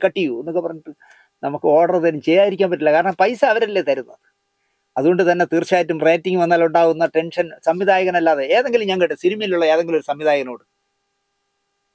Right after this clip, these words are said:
പടം റിലീസ് ചെയ്താൽ ഇത്ര ദിവസം ഹൗസ്ഫുൾ ആക്കി തരണമെന്ന് ആരെങ്കിലും പറയുമോ?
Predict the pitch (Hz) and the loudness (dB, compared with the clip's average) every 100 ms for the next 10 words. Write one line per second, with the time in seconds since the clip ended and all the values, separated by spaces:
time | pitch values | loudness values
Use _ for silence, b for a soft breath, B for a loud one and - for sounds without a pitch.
0 | - 190 190 185 175 175 165 139 180 156 | -2 0 2 2 2 2 2 0 0 2
1 | 156 160 156 190 165 151 156 156 151 147 | 2 2 0 0 0 0 -2 -2 -2 -2
2 | 143 131 127 120 113 | -2 -6 -6 -8 -14